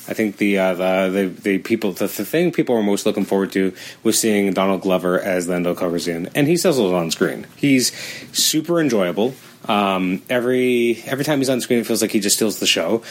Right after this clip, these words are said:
His character has so much, uh, pizzazz, so much style and swagger, and that's why it's kind of interesting him playing up against Han, because this is a,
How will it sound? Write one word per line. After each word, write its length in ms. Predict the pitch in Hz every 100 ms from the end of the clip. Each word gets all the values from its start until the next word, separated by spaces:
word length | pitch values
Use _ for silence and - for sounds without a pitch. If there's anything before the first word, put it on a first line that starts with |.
| - -
His 120 | 131
character 340 | - 131 117 117
has 180 | 110 -
so 140 | 127
much, 360 | 123 123 - - - - -
uh, 100 | -
pizzazz, 880 | - 110 95 117 120 120 120 110 -
so 100 | -
much 160 | 110 -
style 600 | - - 104 107 104 104
and 100 | 92
swagger, 540 | - 110 104 104 104
and 320 | 104 - -
that's 180 | 120 139
why 60 | 165
it's 80 | 151
kind 140 | 131
of 60 | 123
interesting 340 | 120 127 113
him 300 | 104 117 113
playing 320 | 98 - 113
up 100 | 107
against 300 | 101 98 90
Han, 320 | - 139 120 104
because 200 | - 104
this 140 | 117
is 140 | 110
a, 180 | 104 98